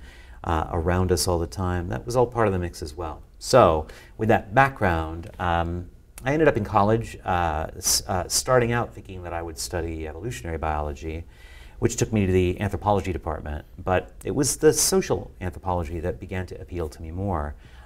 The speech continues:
Um, and in particular, questions about, um,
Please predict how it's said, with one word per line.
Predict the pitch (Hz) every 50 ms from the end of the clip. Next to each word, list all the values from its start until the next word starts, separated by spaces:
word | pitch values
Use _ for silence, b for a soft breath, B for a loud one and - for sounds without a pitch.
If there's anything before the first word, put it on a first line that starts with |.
| B -
Um, | 95 92 90 90 92 -
and | - 139
in | 135 135
particular, | - - - 196 - 180 139 110 101
questions | - - 120 113 - - 113 104 87
about, | 95 87 95 87 85 85 - - b b b b b b b b - - - -
um, | 95 87 82 82 85 82 85 90